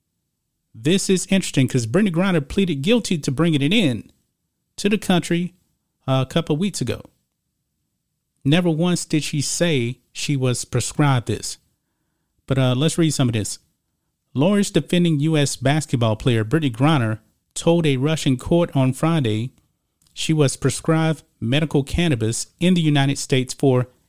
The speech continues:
a chronic injury, a Reuters journalist at the courtroom reported.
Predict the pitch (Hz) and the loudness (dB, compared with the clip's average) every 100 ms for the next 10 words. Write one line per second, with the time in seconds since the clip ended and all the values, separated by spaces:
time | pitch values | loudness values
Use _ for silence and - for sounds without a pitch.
0 | - 117 - - 175 170 160 - 180 127 | -4 -4 -4 -2 0 0 -2 0 0 0
1 | - - - _ _ _ _ _ _ 135 | -2 -8 -16 _ _ _ _ _ _ 0
2 | 117 131 160 147 - 139 139 135 131 - | 2 4 2 2 2 2 2 0 -2 -4
3 | 123 - 123 117 113 - 170 127 123 123 | -4 -2 -2 -2 -4 0 0 2 0 0
4 | 117 - 185 - | 0 4 2 2